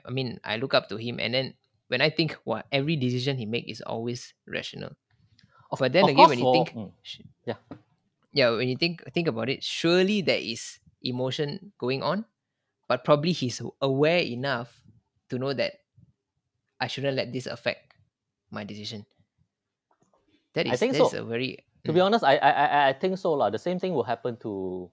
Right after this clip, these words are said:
Speaker 2: maybe, you know, Warren Buffett as well. That's
Speaker 1: Yeah.
Speaker 2: why he had this, I, I suspect only, that's my perspective,
Speaker 1: Mm-hmm.
Speaker 2: I suspect only. That's why he likes to play with the
Speaker 1: Bridge.
Speaker 2: bridge.
Speaker 1: Yeah,
Speaker 2: Yes.
Speaker 1: with Bill Gates,
Speaker 2: That,
Speaker 1: yeah.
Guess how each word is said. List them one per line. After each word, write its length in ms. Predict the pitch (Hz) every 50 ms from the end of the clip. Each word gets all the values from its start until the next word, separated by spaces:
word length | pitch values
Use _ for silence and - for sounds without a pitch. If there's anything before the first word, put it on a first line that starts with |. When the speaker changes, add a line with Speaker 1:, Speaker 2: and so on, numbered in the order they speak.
| _ _ _ -
Speaker 2:
maybe, 380 | 101 101 92 107 104 92 - - 107
you 80 | 104
know, 80 | 107 - -
Warren 240 | 110 110 117 123 113
Buffett 260 | 107 107 - 127 117 107
as 100 | 95 -
well. 300 | 113 104 120 185 214 _ _ _ _ _ _ _ _ _ _ _ _ _
That's 180 | - 120 120 -
Speaker 1:
Yeah. 60 | 175
Speaker 2:
why 160 | 196 220 233 226 196 - - _ _ _ _ _ _ _ _ _ _ _ _ _ _ _ _ _ _ _ _
he 360 | - 165 160 165 165 160 160
had 380 | - - 254 - - - -
this, 580 | - 180 190 175 - - - - - - - _ _ _ -
I, 180 | 135 151 147 160
I 20 | 156
suspect 520 | - 147 123 - - - 180 - - -
only, 400 | 123 120 120 123 123 110 143 175 _ _ _ -
that's 180 | 123 123 123 -
my 100 | 120 110
perspective, 460 | - 123 - - 117 113 110 139 123
Speaker 1:
Mm-hmm. 160 | 127 120 117
Speaker 2:
I 0 |
suspect 360 | 113 - 120 107 - - - -
only. 240 | 117 110 98 107 110
That's 180 | 110 117 -
why 160 | - 143 147 139
he 220 | 123 120 107 107
likes 300 | 101 104 120 143 - - _
to 100 | - 113
play 640 | - - 123 117 113 113 113 113 110 113 113 110 _ _ _ _ _ _ _ _ _ _ _ _ _ _ _ _ _
with 280 | 110 104 120 113 - - -
the 120 | 107 98 113
Speaker 1:
Bridge. 520 | 110 107 107 104 104 101 98 101 98 - - - _ _ _ _ 95 87
Speaker 2:
bridge. 340 | - 131 131 101 - - - - - - - _ _ _ _ _ _ _ _ _ _ -
Speaker 1:
Yeah, 220 | 98 104 104 -
Speaker 2:
Yes. 80 | - -
Speaker 1:
with 180 | 110 113 117 _ - 123
Bill 120 | 123 113
Gates, 180 | 120 120 - -
Speaker 2:
That, 160 | 165 - -
Speaker 1:
yeah. 60 | -